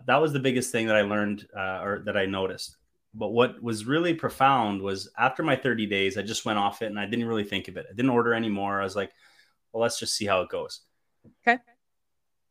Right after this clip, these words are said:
Speaker 1: I had a really fucking rough month, and that was mixed with childhood trauma and, and other stuff surfacing. And we can talk a little bit about that later, but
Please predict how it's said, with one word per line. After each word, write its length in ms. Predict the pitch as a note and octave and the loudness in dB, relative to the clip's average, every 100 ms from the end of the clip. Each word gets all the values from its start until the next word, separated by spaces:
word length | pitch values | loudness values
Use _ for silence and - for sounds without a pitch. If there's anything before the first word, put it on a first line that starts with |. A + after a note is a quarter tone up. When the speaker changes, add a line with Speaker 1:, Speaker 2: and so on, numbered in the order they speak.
| - | -8
Speaker 1:
I 60 | C3 | 0
had 100 | C#3+ | 0
a 40 | |
really 500 | F2 F2+ G2 F2 F2 | 0 -4 -4 -4 -6
fucking 600 | - - - - - F#2 | -14 -16 -16 -14 -14 -12
rough 280 | F#2+ E2+ - | -8 -8 -8
month, 340 | F2+ D#2 - | -10 -12 -14
and 400 | - G#2 A2 - - | -8 -2 -2 -4 2
that 180 | D3+ C3+ | 4 4
was 220 | A#2 G#2+ | 2 2
mixed 420 | A#2 B2+ C3+ - | 6 8 8 4
with 140 | A#2 G#2 | 0 4
childhood 500 | C3+ B2 A2+ G#2 G2 | 8 8 6 2 -4
trauma 640 | - G#2 G2+ G2+ G2 F#2+ | 0 2 2 0 0 -2
and, 140 | F#2 G2 | -4 -2
and 140 | G#2+ | 4
other 160 | C3+ A#2+ | 4 4
stuff 260 | - G#2+ - | 2 0 0
surfacing. 840 | - A2+ G#2 A2 G#2 G2+ F#2+ F#2+ | 2 4 4 0 -2 0 0 -2
And 160 | F#2+ G#2 | -4 -4
we 80 | |
can 160 | G#2 G2+ | -4 -6
talk 260 | - G2 G2 | -2 -2 -2
a 40 | |
little 200 | F#2+ F#2+ | -6 -4
bit 100 | F#2+ | -6
about 240 | F#2 F#2 | -6 -8
that 180 | G2 F#2 | -8 -6
later, 280 | G2 G2 F#2+ | -2 0 0
but 260 | F2+ G2 | -2 -6